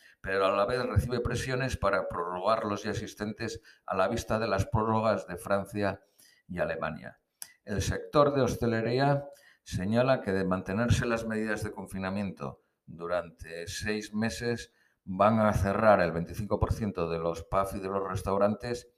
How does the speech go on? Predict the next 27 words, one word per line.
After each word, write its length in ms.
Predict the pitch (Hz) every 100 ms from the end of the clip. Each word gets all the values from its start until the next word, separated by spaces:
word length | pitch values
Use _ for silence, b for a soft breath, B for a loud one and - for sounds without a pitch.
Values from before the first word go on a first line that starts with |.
| b b b b b b _ _ _
y 760 | 98 95 92 90 85 85 85 _
van 240 | - 87 107
a 100 | 104
perder 360 | 98 104 107
casi 420 | - 107 - 107 107
setecientos 840 | - 87 90 - 90 87 90 87
mil 200 | 98 101
puestos 460 | - 101 90 98 -
de 80 | 80
trabajo. 580 | 80 76 71 - 53 - b b b b
Eh, 480 | - 98 95 92 90 -
supone 680 | - - - 120 131 139 -
que 80 |
van 160 | 101 113
a 100 | 110
perder, 480 | 113 104 120 127 - _ _ - B B - -
por 320 | 95 98 98
el 180 | 101 110
hecho 200 | - 113
de 80 |
ce-, 120 | 98 -
tener 240 | 104 117
que 80 | 98
cerrar 320 | 104 104 113
a 80 | 110
las 220 | 117 117
diez, 420 | 127 131 - 98